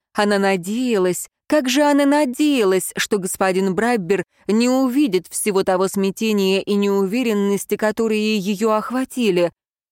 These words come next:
Он стоял все так же вдали, это радовало,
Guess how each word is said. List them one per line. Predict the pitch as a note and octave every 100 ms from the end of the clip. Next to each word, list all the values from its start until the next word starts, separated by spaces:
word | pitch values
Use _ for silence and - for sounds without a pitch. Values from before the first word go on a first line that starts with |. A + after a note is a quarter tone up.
| _
Он | F#3 F#3
стоял | - F#3 F#3 F3+
все | - - F#3
так | F#3 F3
же | F#3
вдали, | F3+ A3 A#3+ A#3 F3 _ -
это | F#3 -
радовало, | C4 A#3+ D#3+ E3+ F3 E3+